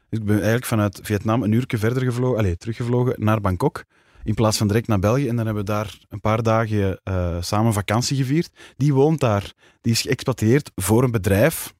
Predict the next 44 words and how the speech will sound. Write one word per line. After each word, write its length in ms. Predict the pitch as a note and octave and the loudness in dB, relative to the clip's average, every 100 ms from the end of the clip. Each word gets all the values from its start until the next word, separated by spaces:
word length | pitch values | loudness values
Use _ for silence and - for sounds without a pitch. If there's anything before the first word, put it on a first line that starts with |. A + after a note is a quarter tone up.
| - | -20
Ah, 120 | - | -14
die 120 | D#2 | -6
jongen 220 | F2+ C#3+ | 0 2
heeft 160 | A#2+ A2 | 2 0
ook 120 | A2+ | -2
gewoon 280 | G#2+ G2+ G#2 | 0 2 0
echt 180 | G2+ - | -2 -6
competenties. 640 | G2 F2+ G2+ A#2 C#3 D3+ | -6 -4 0 0 0 0
En 100 | A#2+ | 0
die 140 | G2+ | 0
is 160 | G2 F#2+ | 0 -2
die 180 | G2 F2+ | -4 -4
markt 460 | E2+ A#2 C3 G2 | -2 -2 -4 -6
daar 240 | G#2 G#2 B2 | -2 0 0
aan 120 | A#2+ | 0
het, 160 | G#2+ - - _ _ _ | -2 -6 -18 _ _ _
aan 120 | G2 | -6
het 80 | F#2+ | -4
opzetten 380 | A#2+ - C#3 C3+ | -2 -2 -2 -2
voor 200 | B2+ C3+ | -2 -2
dat 100 | A#2+ | -2
bedrijf. 420 | A#2 B2 D3+ - - - _ _ _ | -2 -2 -2 -6 -20 -20 _ _ _
En 120 | - | -2
ik 100 | A2+ | 0
was 140 | B2+ B2+ | 0 2
aan 80 | G#2+ | 0
het 80 | |
denken, 320 | G2+ C#3+ D#3 - | 2 0 0 -4
"Ik 100 | - | -2
zou 160 | G#2+ | 0
hier 100 | G2+ | 2
ook 100 | C3 | 0
heel 180 | C#3+ D3 | 0 0
graag 280 | C#3+ D3 C3 | 0 0 0
wonen, 300 | C3+ B2 G#2 | 0 2 2
maar 140 | G2 | 0
what 160 | G2 A#2+ | 0 -4
the 80 | G#2+ | -6
fuck 360 | - - - | -10 -6 -6
zou 160 | - B2+ | -2 -2
ik 80 | C3 | 0
hier 120 | B2 | 2
gaan 220 | A2 F2+ | 4 2
doen?" 320 | G2 D#3+ E3+ | 2 2 0